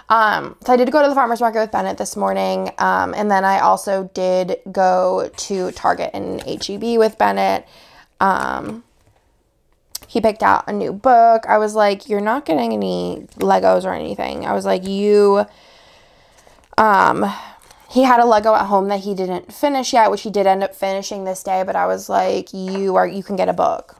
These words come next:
And he was, like, trying to get, like, a Minecraft, like, not like a, like a, a, like a storybook, but, like, another, I was like, "No, we're getting a book, a book, book. If you want anything, it's a book."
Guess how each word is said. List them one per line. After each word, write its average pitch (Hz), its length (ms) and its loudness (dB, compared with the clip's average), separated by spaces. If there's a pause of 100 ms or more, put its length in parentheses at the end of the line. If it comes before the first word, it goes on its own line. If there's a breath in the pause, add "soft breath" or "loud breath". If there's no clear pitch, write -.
(140)
And 214 160 0
he 233 120 0
was, 254 100 6
like, 285 140 2
trying 220 240 -2
to 226 40 -6
get, 214 160 0
like, 202 140 0
a 190 40 2
Minecraft, 185 800 -8
like, 190 340 -6 (300)
not 214 140 2
like 226 100 0
a, 208 200 4
like - 140 -6
a, 185 220 -8 (240)
a, 196 240 0
like 185 180 -4
a 180 160 -4
storybook, 185 960 -6
but, 170 80 -4
like, 185 140 -4
another, 185 360 -2
I 208 60 0
was 196 80 0
like, 190 120 -2
"No, 185 500 -6
we're 214 140 -4
getting 202 180 2
a 190 40 2
book, 190 420 2 (360)
a 196 80 2
book, 190 240 4
book. 185 300 2
If 190 80 -6
you 190 60 2
want 185 200 2
anything, 208 220 -6
it's 185 100 -2
a 185 40 -4
book." - 340 0